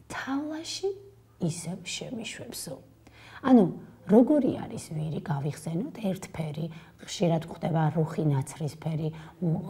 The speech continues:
მუქი ყავისფერი, მურა. მაგრამ როგორია ზებრა? ზოლიანი, შავთეთრი. და რა მოისურვა ვირმა? ვირმა მოისურვა, რომ ზებრასავით ზოლიანი გამხდარიყო,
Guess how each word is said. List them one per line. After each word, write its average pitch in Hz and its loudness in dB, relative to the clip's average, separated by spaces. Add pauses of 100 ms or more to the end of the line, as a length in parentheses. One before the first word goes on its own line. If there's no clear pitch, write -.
(160)
მუქი 170 2
ყავისფერი, 151 2
მურა. 170 6 (640)
მაგრამ 170 2 (260)
როგორია 190 4
ზებრა? 240 2
ზოლიანი, 214 6
შავთეთრი. - -6 (340)
და 392 2
რა 285 4
მოისურვა 311 2
ვირმა? 160 -4
ვირმა 190 4
მოისურვა, 165 0
რომ 147 -4
ზებრასავით 196 0
ზოლიანი 160 -4
გამხდარიყო, 170 -4